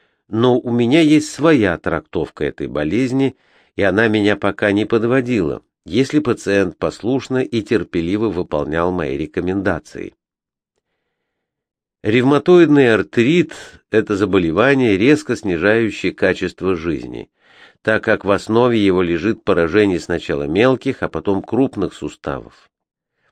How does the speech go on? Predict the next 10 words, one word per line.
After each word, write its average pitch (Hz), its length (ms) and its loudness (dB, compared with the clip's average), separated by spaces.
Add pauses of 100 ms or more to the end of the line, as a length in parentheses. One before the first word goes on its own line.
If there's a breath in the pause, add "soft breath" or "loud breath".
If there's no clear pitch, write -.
(100)
До 147 180 4
сих 175 220 -4
пор 165 180 4
абсолютно 139 800 2
точная 113 640 2
причина 101 500 -2
этого 85 300 -2
заболевания 104 760 0 (400 loud breath)
не 110 200 2
уточнена, 110 1000 0